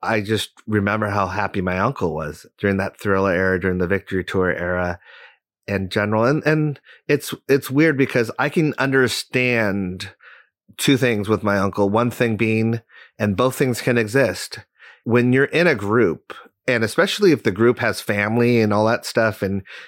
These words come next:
you don't have a family yet, and you wanna move one way and they have to move another way because they're a lot slower, they have to think about their families,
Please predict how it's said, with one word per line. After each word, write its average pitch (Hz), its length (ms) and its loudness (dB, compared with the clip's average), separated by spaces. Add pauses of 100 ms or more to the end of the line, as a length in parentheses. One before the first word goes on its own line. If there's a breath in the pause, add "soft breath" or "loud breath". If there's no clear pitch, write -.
(100)
you 101 120 -2
don't 104 180 0
have 107 180 -2
a 110 60 -2
family 113 400 0
yet, 113 360 2
and 98 280 -2
you 107 160 2
wanna 107 260 0
move 104 320 2
one 117 240 0
way 107 220 2
and 98 140 0
they 95 80 2
have 110 280 -4
to 110 60 -2
move 104 220 2
another 113 340 2
way 95 400 -2 (560 loud breath)
because 101 440 0
they're 98 380 2
a 98 60 -2
lot 90 280 -2
slower, 113 560 4
they 98 100 4
have 90 200 -2
to - 100 -20
think 104 140 0
about 95 200 -4
their 90 100 -6
families, 113 920 -2